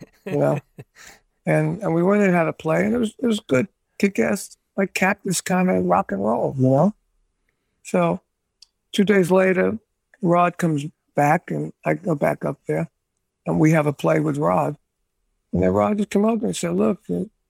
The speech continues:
Speaker 1: gig's yours if you want it." I said, "Play like you did in Cactus. I'll give you a solo every night.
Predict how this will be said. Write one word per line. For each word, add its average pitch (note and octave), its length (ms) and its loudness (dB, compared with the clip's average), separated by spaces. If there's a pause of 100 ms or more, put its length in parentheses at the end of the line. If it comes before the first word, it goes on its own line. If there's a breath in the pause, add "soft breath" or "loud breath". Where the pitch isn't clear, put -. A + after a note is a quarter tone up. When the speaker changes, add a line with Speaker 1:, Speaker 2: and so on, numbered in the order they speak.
(160)
Speaker 1:
gig's E3+ 280 2
yours G#3+ 320 4
if E3+ 120 -2
you E3 120 0
want G3 260 2
it." G#3 80 -4 (840)
I - 40 -20
said, D#3+ 240 -2
"Play E3+ 200 0
like F#3+ 200 0
you F#3+ 60 2
did F#3 180 2
in F#3 60 -2
Cactus. F#3+ 500 0
I'll D#3 80 0
give D#3 140 0
you D#3 100 0
a D3 60 -4
solo F3 400 0
every E3 240 -2
night. D#3+ 300 0